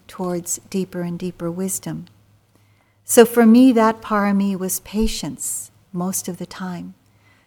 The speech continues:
So you might check along the way which it is for you along the way when you're working with the paramis. And I, um,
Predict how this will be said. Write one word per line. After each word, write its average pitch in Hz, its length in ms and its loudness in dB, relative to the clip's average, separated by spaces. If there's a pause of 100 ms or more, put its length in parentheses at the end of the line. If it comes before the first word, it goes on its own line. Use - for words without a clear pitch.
So - 180 -2
you 254 160 6
might 247 280 4
check 262 280 -2
along 202 380 0
the 190 80 -4
way 202 260 -2
which 220 320 -4
it 214 100 0
is 220 360 -2
for - 180 -12
you 165 320 -12 (280)
along 185 420 -6
the 180 100 -8
way 185 400 -8 (420)
when 190 160 -2
you're 185 140 -2
working 202 400 -4
with 180 160 -8
the 190 60 -12
paramis. 208 680 -4
And 180 120 -4
I, 180 260 -6 (680)
um, 190 460 -4